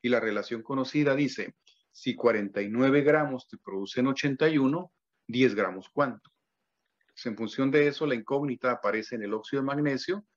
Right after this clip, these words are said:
y vamos a multiplicar para esta regla de tres simple la diagonal conocida, que en este caso sería diez por ochenta y uno dividido entre el opuesto a la X, cuarenta y nueve. De esta manera cancelamos gramos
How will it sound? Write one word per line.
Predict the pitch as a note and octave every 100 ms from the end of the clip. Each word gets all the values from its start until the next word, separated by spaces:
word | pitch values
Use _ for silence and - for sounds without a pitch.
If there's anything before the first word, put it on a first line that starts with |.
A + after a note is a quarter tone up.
| _ - _ _
y | D3 D#3 F3 - _ _ _
vamos | A#2 A2+ -
a | C#3
multiplicar | D#3 D#3 D3 A2+ A2 C#3 C#3 B2+
para | A2 G#2
esta | G2+ B2+
regla | B2+ B2+
de | B2+
tres | C3+ C3
simple | C#3 A#2+ C3+ D#3 - _ _ -
la | A2 G2+ - _ _ _ _ _ _
diagonal | A#2+ A2+ G2+ A2 B2
conocida, | D3+ D3+ D3 E3 C#3+ C#3
que | C#3
en | A2
este | G#2+ B2
caso | C3 B2+ C3+
sería | - D3 B2+ C3 D3+ _ _ _ -
diez | G#2+ G#2+
por | _ C3+
ochenta | C#3 C#3+ D3 D#3+ D#3+
y | D3
uno | C#3+ B2+ B2
dividido | A#2 G#2 A#2
entre | B2+ A2+
el | G2
opuesto | - G#2+ - C3
a |
la | B2+
X, | A#2+ C3
cuarenta | - C3+ C3 D3
y |
nueve. | D3 C3+ D#3 E3 _ _ _
De | -
esta | A2 B2
manera | A#2+ G#2+ G#2+
cancelamos | G2+ F2+ F#2+ G2+ B2+ C3+
gramos | D#3 C#3+ F3 G3